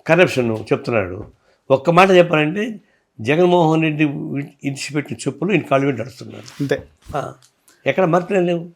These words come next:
Speaker 1: పైన ఎంత చెప్పినా కూడా కింద అంతా మామూలే. తర్వాత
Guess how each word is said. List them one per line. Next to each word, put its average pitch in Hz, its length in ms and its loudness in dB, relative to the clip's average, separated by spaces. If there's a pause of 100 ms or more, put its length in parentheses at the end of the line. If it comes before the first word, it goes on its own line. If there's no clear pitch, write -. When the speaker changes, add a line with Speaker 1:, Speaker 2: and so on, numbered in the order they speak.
(140)
Speaker 1:
పైన 139 180 4
ఎంత 127 160 2
చెప్పినా 127 240 -4
కూడా 131 180 -10 (640)
కింద 143 180 2
అంతా 139 300 0
మామూలే. 113 520 -4 (760)
తర్వాత 156 380 0